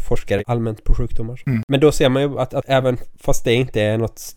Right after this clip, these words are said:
Speaker 1: liksom, mördarvirus så på det sättet, trots allt, liksom, corona har ju inte någon tok hög dödlighet bland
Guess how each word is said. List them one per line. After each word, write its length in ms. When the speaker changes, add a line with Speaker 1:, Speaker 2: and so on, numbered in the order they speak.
Speaker 1:
liksom, 540
mördarvirus 1040
så 280
på 140
det 100
sättet, 560
trots 260
allt, 240
liksom, 220
corona 320
har 60
ju 60
inte 220
någon 120
tok 280
hög 300
dödlighet 600
bland 320